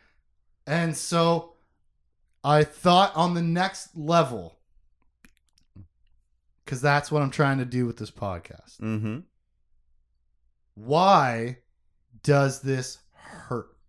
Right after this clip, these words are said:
Speaker 1: so much? Why does this hurt me, the reader, so much?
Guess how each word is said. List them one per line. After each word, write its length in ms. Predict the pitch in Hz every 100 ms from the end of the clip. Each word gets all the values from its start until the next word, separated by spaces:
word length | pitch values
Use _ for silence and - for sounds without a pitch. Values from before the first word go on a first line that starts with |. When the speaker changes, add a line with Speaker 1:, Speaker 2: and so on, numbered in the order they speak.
| _
Speaker 1:
so 200 | - 87
much? 460 | 80 - _ - _ -
Why 280 | 107 135
does 300 | 151 156 127
this 240 | 135 139 -
hurt 380 | - 165 190 120
me, 720 | 147 208 233 175 160 151 - _ _ 135
the 160 | 151
reader, 760 | 139 170 226 202 120 92 123 - _ _ _ _ _ _ _ _ _ -
so 320 | - 151 120
much? 400 | 104 - _